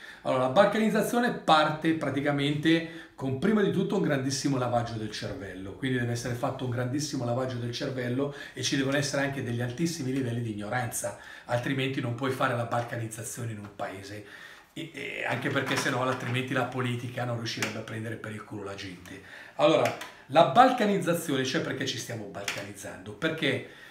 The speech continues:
eh, come nei Balcani, cosa hanno fatto i grandi padroni del mondo dei Balcani?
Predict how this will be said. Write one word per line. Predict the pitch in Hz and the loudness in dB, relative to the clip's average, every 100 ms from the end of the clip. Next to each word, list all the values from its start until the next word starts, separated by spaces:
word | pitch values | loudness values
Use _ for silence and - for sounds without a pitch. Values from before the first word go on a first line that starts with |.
| - | -18
eh, | - 127 120 120 120 - | -4 -2 -2 -2 -6 -4
come | 185 196 | 2 4
nei | 170 165 | 6 4
Balcani, | 165 170 - 160 156 170 | 4 2 4 6 6 4
cosa | 175 120 | -2 -2
hanno | 127 | -2
fatto | 127 127 120 - 120 | -2 -2 -2 -4 -6
i | 107 - - | -8 -12 -14
grandi | 123 120 113 | -2 0 0
padroni | 117 117 117 110 110 | -4 -6 -6 -8 -6
del | 107 | -8
mondo | 101 107 104 | -8 -10 -10
dei | 104 | -10
Balcani? | 98 101 - 113 90 95 | -10 -10 -10 -10 -10 -14